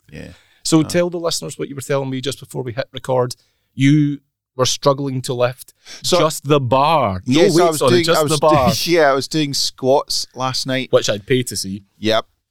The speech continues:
Speaker 1: And, um,
Speaker 2: Stick that on
Speaker 1: I
Speaker 2: wheels.
Speaker 1: was doing my warm-up, and you're meant to do a warm-up with just the bar, and I realised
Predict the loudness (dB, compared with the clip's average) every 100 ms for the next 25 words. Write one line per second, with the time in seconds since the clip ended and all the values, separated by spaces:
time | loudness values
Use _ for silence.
0 | -6 -4 -4 -6 -2 -2 -2 -8 -16 -16
1 | -8 -2 0 0 -4 -6 -4 -2 0 0
2 | 0 -2 -4 -4 -4 -2 -2 0 0 0
3 | 0 -4 _ -20 _ _ -8 -6 -6 -8
4 | -4 -4 -2 -6 -4 -4 -6 _ -12 -10
5 | -8 -8 -8 -4 0 0 0 -4 -14 -14
6 | -12 -8 -6 -6 -6 -8 -8